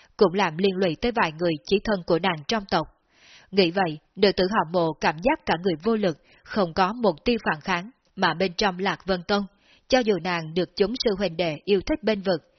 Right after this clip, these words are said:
nhưng một khi liên lụy tới lợi ích của tộc mình, những người này cũng sẽ không nhúng tay. Điều này làm cho nàng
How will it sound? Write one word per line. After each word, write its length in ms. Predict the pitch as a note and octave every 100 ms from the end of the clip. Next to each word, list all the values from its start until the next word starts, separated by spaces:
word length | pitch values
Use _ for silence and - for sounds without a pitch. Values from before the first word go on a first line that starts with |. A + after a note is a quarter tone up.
| _ _ -
nhưng 200 | A3 B3
một 120 | G#3+ -
khi 240 | G#3+ G3
liên 200 | F#3 F#3
lụy 200 | F3 E3 D3
tới 100 | A#3+
lợi 160 | G#3 -
ích 200 | C4+ -
của 100 | F3
tộc 140 | G3+ A3
mình, 220 | F3 E3 D3 _ _ _ -
những 200 | G#3 F3+
người 140 | G#3+ D#3+
này 240 | F3+ E3 -
cũng 140 | F#3
sẽ 140 | E3+ F3
không 220 | - G#3+ E3+
nhúng 200 | F#3+ A3
tay. 240 | G#3+ G3 - _ _ _
Điều 180 | G3+ F#3+
này 260 | F#3 F#3 E3+ -
làm 200 | G#3 F3
cho 180 | C4
nàng 280 | B3 G#3+ D#3+